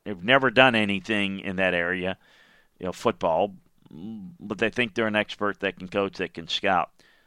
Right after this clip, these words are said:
Well, football is the part, the entire department of life. This is a lot more important. Make sure that you take care of your financial self, your, your health, your family's health by listening to the right people. Uh,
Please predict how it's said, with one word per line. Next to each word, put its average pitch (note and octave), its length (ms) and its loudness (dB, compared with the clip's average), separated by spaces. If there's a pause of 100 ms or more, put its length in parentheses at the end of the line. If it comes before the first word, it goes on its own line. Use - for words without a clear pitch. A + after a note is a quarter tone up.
(220)
Well, C3 140 0
football E3 400 6
is A2+ 140 2
the A2+ 100 0
part, B2 480 6
the A2 180 -6 (260)
entire A#2+ 280 4
department G2+ 420 2
of E2+ 80 -8
life. E2 280 -4
This G#2+ 220 0
is A#2+ 140 -4
a A2+ 60 -6
lot A#2 180 8
more G#2+ 220 -2
important. G#2 480 -4 (960)
Make A2 320 0
sure A#2+ 340 2
that G#2+ 240 0
you G#2+ 380 -2
take G2+ 280 -2
care G#2 260 0
of F2 100 -6
your D2+ 120 -10
financial G#2+ 640 0
self, G#2 540 4 (680)
your, F2+ 360 -4 (200)
your F2+ 140 -8
health, A#2 640 4 (380)
your A2 100 -14
family's G#2+ 460 -2
health G#2 300 4
by F2+ 300 4
listening F2+ 440 -8
to F#2 120 -6
the D#2+ 100 -10
right D2+ 280 -8
people. - 320 -12 (560)
Uh, E2+ 120 -4